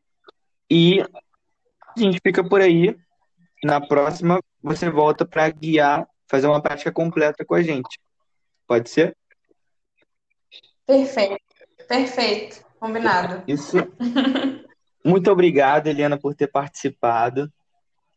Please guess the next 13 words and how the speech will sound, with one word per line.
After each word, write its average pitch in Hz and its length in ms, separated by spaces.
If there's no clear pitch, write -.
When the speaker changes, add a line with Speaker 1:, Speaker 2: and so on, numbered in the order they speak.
Speaker 1:
Muito 120 200
obrigado 135 380
por 131 160
ser 135 220
minha 131 200
amiga 123 440
também, 113 560
né, 110 120
por - 180
tudo 123 180
que - 80
a 117 40
gente 120 240